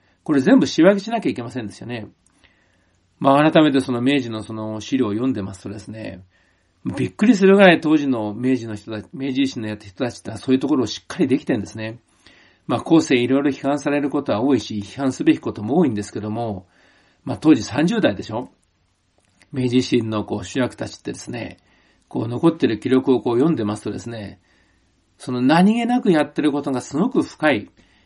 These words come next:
今の人たちは多分できないんじゃないかっていうようなことを、をたくさん言うし、考えてるし、やってんですよね。あの、地を開きって言葉？その、そんなですね、とんでもない大量の経典とかですね、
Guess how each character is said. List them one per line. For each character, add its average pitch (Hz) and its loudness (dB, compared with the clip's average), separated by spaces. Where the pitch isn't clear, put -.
今 233 4
の 147 2
人 117 -10
た 139 2
ち 131 -4
は 107 -4
多 202 -4
分 131 -4
で - -4
き 339 -4
な 359 0
い 294 4
ん - 2
じ 165 4
ゃ - 4
な 147 2
い 135 -2
か 143 0
っ 135 -4
て - -6
い 143 0
う 135 0
よ 127 0
う - -4
な 113 -6
こ 127 -8
と 127 -4
を、 110 -6
を 143 -4
た - -12
く - -20
さ 208 2
ん 190 2
言 160 -2
う 156 -4
し、 131 0
考 143 2
え 139 0
て 123 -6
る 104 -4
し、 107 -6
や 131 -8
っ - -12
て 131 -6
ん 117 -6
で 104 -6
す - -14
よ 101 -10
ね。 107 -12
あ - -14
の、 120 -8
地 - 0
を 208 6
開 123 0
き 107 -8
っ 104 -8
て - -10
言 104 -8
葉？ 110 -4
そ 135 -4
の、 117 -4
そ 143 -4
ん 151 4
な 156 8
で 139 4
す 117 -4
ね、 120 -4
と - -4
ん 139 2
で 156 4
も 165 4
な 160 6
い 139 0
大 135 4
量 139 4
の 135 2
経 135 2
典 131 -2
と 135 -2
か 127 -2
で 104 -4
す 101 -12
ね、 107 -14